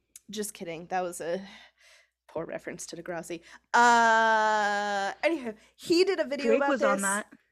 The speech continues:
Speaker 2: that.
Speaker 1: Um, he was, I know, but
Speaker 2: He
Speaker 1: his name
Speaker 2: started on Degrassi, now he's here.
Speaker 1: That's true. He started it in a wheelchair, now he
Speaker 2: He
Speaker 1: here.
Speaker 2: started on Degrassi, now the whole crew's fucking here.
Speaker 1: Isn't his name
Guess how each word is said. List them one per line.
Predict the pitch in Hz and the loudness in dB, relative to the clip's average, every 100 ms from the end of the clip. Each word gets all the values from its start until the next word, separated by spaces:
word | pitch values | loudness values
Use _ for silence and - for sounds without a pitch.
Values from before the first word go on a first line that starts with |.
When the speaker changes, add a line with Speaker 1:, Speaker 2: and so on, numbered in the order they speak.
| _ _ - | _ _ -6
Speaker 2:
that. | 220 214 208 202 | -4 -2 0 -2
Speaker 1:
Um, | 202 190 190 196 _ _ _ _ _ _ - | -2 -10 -16 -20 _ _ _ _ _ _ -20
he | - 226 | -20 -14
was, | 214 233 240 233 - | -8 -4 -4 -6 -10
I | 226 | -10
know, | 233 233 | -8 -6
but | 214 | -4
Speaker 2:
He | 220 | -4
Speaker 1:
his | 226 | -4
name | 247 | 0
Speaker 2:
started | 269 311 | 0 2
on | 294 285 | 2 0
Degrassi, | 233 254 277 277 262 | 0 2 2 0 -2
now | 254 262 | -2 -4
he's | 214 | -6
here. | - 277 247 - _ _ _ _ - | -8 -4 -4 -6 _ _ _ _ -20
Speaker 1:
That's | 202 202 | -20 -18
true. | - 220 202 185 _ _ _ | -14 -10 -10 -12 _ _ _
He | 202 | -16
started | 196 226 247 240 | -6 -2 0 -2
it | 214 190 | -4 -6
in | 196 | -6
a | |
wheelchair, | 180 196 226 - 151 92 - - | -6 -4 -4 -6 -8 -10 -14 -14
now | 180 170 | -12 -12
he | 165 | -12
Speaker 2:
He | 170 | -8
Speaker 1:
here. | 233 | -6
Speaker 2:
started | - 247 285 | -2 0 0
on | 277 269 254 | 0 0 -2
Degrassi, | 214 226 240 240 | 0 0 0 -2
now | 233 | -4
the | 247 214 | -4 -4
whole | 226 247 | -6 -6
crew's | - 254 254 | -6 -8 -8
fucking | - 185 190 165 | -8 -10 -10 -12
here. | 175 - _ _ _ _ 233 | -10 -14 _ _ _ _ -10
Speaker 1:
Isn't | 262 | -6
his | 381 415 | -4 -4
name | 392 | -6